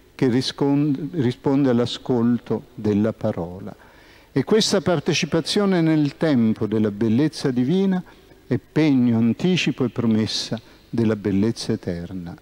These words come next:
Gesù, quem velatum nunc aspicio, oro fiat illud quod tansitio, ut arte revelata cernens face, visus in beatus tue gloria.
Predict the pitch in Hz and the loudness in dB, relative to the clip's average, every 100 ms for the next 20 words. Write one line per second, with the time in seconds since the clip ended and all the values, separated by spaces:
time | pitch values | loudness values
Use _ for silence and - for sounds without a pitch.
0 | _ 120 123 107 98 113 - - - - | _ 0 2 0 -2 -8 -20 -20 -20 -20
1 | - - 131 120 117 117 131 123 135 120 | -12 -2 0 2 2 2 0 0 0 2
2 | 127 135 120 - 104 - - 104 98 - | 2 2 0 -2 -4 -6 -4 -2 0 -2
3 | - 107 - - - - _ 135 120 110 | -6 -10 -16 -20 -20 -20 _ 0 0 0
4 | 98 - 107 101 - 110 98 101 92 104 | -4 -2 0 0 0 0 2 0 -2 -4
5 | - 104 - - 107 104 - - 101 95 | -4 -4 -4 -4 0 0 -4 -6 -6 -6
6 | - - - - - _ - _ 131 - | -10 -16 -18 -20 -20 _ -20 _ -4 -2
7 | 123 - 175 170 151 147 131 123 101 92 | -2 -2 0 2 2 2 2 2 2 0
8 | - 98 - 107 107 110 104 104 104 - | -2 -4 -2 -2 0 0 0 0 -2 -6
9 | 107 95 104 - 196 - - _ - - | -6 -6 -6 -10 -14 -16 -20 _ -20 -4
10 | 117 107 113 - 117 113 107 107 98 95 | -2 0 -2 -2 0 2 2 0 0 -2
11 | - 104 92 - - 107 101 98 87 87 | -4 -8 -8 -8 -4 -2 -2 -4 -8 -10
12 | 113 - | -14 -16